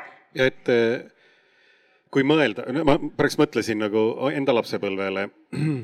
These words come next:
<clears throat> et see oli see aeg, kui veel lapsele, eh, ihunuhtluse andmine ka koolis oli täiesti, noh, sage ja igapäevane nähtus. Koolis küll juba ähvardati, et, eh, kaevatakse haridusministeeriumile, siis juhtub midagi.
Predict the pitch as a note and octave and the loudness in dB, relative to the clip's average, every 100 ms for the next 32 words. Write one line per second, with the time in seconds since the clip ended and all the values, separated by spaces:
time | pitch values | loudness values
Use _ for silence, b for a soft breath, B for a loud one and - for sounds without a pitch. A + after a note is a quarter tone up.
0 | - - _ _ _ _ _ - G#2+ - | -12 -20 _ _ _ _ _ -12 -6 -2
1 | A2 G2+ A#2+ A2 G#2+ G#2 - G#2 G#2 G#2 | 0 2 2 4 2 -2 -2 0 2 2
2 | G2+ G#2 A#2 - G2 G2+ G2+ G2+ G2 G2+ | 2 0 -2 -2 -2 -2 -2 -2 -2 -2
3 | G2+ - _ - A2+ G#2+ A#2 C#3 C3+ A2+ | -4 -8 _ -12 -6 -6 -4 -2 2 2
4 | G2 - G#2 A2 G#2+ G#2 G2+ G2+ G2+ b | 0 -6 -6 -4 -4 -4 -4 -4 -6 b
5 | b b G2 - C3 C#3 C3 G#2+ G2+ G#2 | b b -10 2 6 6 6 2 -4 -6
6 | G2 A2 A2 G2+ - - G2+ G2 G2 F#2+ | -2 -2 -2 -4 -8 -12 -10 -8 -8 -12
7 | b b b - - G#2+ F#2 _ - - | b b b -20 -14 -14 -14 _ -12 -6
8 | B2+ A#2 G2+ G2 G2+ - A2 G#2 G2+ G2+ | -2 -2 -2 -2 -4 -8 -12 -10 -8 -6
9 | B2 A#2 G#2+ G#2 A2 C#3 D3 A#2 G#2 - | -4 -2 -2 -2 -2 -2 -2 -2 -4 -6
10 | b b - C#3+ D3+ C3+ - C#3 B2+ A2+ | b b 0 6 6 6 2 2 2 2
11 | A2+ A2 G2 G2 A2 - _ - G#2 A2 | 0 -2 -4 -4 -6 -8 _ -8 -6 -6
12 | A2 - A2 G#2 - G2+ - A2 G2+ G#2 | -12 -10 -8 -8 -8 -14 -10 -6 -4 -6
13 | F2+ A2 - C#3+ C#3+ G2+ G2+ F#2+ G2 B2+ | -8 -12 0 2 2 0 -4 -8 -8 -8
14 | A#2+ - G2 F#2 F2+ | -8 -8 -6 -6 -6